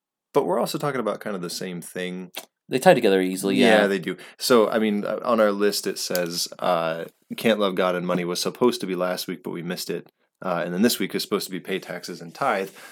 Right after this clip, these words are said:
Speaker 1: So we just decided to treat you all to a double feature and talk about both of those things
Speaker 2: That's right.
Speaker 1: together.
Speaker 2: And we'll make sure that it is not doubly featured length. Uh, we'll make sure it's still within our normal
Speaker 1: I thought we were going for, like, an hour and a half today.
Speaker 2: length of time. Oh, my goodness.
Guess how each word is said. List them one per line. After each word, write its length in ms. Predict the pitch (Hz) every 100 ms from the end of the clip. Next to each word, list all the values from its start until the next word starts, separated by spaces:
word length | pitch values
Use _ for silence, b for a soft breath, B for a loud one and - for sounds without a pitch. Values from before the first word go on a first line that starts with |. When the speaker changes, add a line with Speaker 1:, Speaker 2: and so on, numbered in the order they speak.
| -
Speaker 1:
So 160 | -
we 140 | 247 247
just 140 | 180
decided 540 | 147 - 120 117 117 104
to 80 | -
treat 300 | - 120 -
you 140 | 110
all 200 | 104 101
to 120 | 98
a 60 | 92
double 240 | 107 98
feature 380 | 92 104 - 117 b b b -
and 160 | 95
talk 240 | 87 95 92
about 240 | 95 98
both 220 | 95 95
of 60 | 98
those 200 | 98 98
things 520 | 107 110 110 113 - -
Speaker 2:
That's 160 | -
right. 180 | 160 -
Speaker 1:
together. 260 | - 220 110
Speaker 2:
And 260 | 101 104 -
we'll 140 | 110
make 160 | 120 117
sure 140 | 120
that 100 | 110
it 80 | 101
is 140 | 98
not 300 | 101 101 95
doubly 340 | 104 101 104 95
featured 360 | 104 92 101
length. 760 | 92 92 82 - - - - - -
Uh, 220 | 95 87
we'll 100 | 95
make 140 | 95
sure 100 | -
it's 100 | 101 -
still 200 | - 92
within 160 | 92
our 120 | 90
normal 400 | 90 90 87 85 -
Speaker 1:
I 100 | 135
thought 220 | 156 156
we 80 | 104
were 80 | 98
going 200 | 95 90
for, 120 | 92
like, 180 | 87 87
an 60 |
hour 160 | 85 85
and 100 | 82
a 40 |
half 180 | 90 87
today. 220 | - 80
Speaker 2:
length 140 | 80 -
of 40 |
time. 220 | 87 87
Oh, 60 | -
my 160 | 90 87
goodness. 420 | 90 87 85